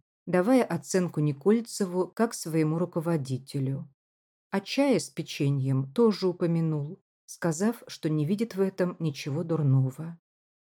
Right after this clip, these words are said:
Почему студентам не провести вечер у старика и не послушать его рассказов? Видел он много и рассказать об этом умеет.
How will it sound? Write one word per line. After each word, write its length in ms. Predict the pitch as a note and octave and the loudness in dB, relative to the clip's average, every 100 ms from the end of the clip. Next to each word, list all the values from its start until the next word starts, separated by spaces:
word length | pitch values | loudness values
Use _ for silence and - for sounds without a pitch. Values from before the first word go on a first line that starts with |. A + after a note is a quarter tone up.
| _ | _
Почему 380 | G#3 - C4 C4+ | -4 2 6 6
студентам 680 | - F3 D#3+ A#3+ C4+ E3+ | 4 -4 0 2 2 0
не 80 | D#3+ | 0
провести 520 | D3+ E3 D#3+ - - | 0 0 0 -6 -4
вечер 360 | G#3 G3+ - F#3 | -2 -2 -2 -4
у 20 | |
старика 560 | E3 - D#3 C#3 - G3+ | -4 -2 -2 -2 -2 0
и 60 | |
не 100 | A3+ | 0
послушать 640 | F#3 D3 C#3 F3 F3+ G3+ - | 0 -2 -4 -4 -6 -8 -6
его 220 | F3+ F#3+ | -2 0
рассказов? 880 | G3+ - - D3 C3+ C3+ C3+ C3+ _ _ _ _ - | -2 -4 -6 -4 -2 -4 -8 -10 _ _ _ _ -2
Видел 400 | E3+ B3+ F#3 D3+ | 0 2 0 0
он 120 | C#3 | 2
много 520 | C#3 D3 F3+ F3 F3+ | 2 2 -2 -4 -8
и 160 | F#3 E3+ | -4 -2
рассказать 640 | D#3 - D#3+ C3+ F3 G3+ | -2 -4 -4 -2 -2 -2
об 120 | D#3+ | -2
этом 320 | C3+ - F3 D#3+ | -2 -4 -6 -4
умеет. 680 | D#3 C3+ C3+ D3+ E3+ - | 0 2 2 2 -4 -12